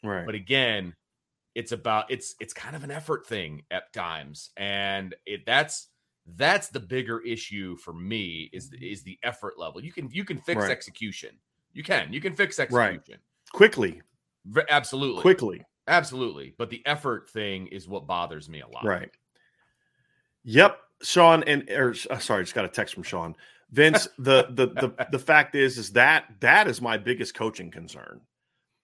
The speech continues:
Speaker 1: Because when you're seeing that from a lot of your team, and it wasn't everybody,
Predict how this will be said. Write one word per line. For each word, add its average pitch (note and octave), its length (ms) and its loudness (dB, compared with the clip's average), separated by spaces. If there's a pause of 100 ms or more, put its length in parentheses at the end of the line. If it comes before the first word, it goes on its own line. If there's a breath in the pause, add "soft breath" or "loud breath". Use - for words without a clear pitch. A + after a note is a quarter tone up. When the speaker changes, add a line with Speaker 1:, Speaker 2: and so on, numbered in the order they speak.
(120)
Speaker 1:
Because A#2 240 0
when B2 120 0
you're F#3 160 2
seeing G3 360 0
that C#3+ 220 2
from A#2 140 -6
a G#2 60 -2
lot B2+ 520 0
of B2+ 60 -2
your A#2+ 140 -2
team, C3 560 -8 (120)
and A2+ 100 -6
it C3 60 -4
wasn't B2+ 260 -4
everybody, G2 640 -4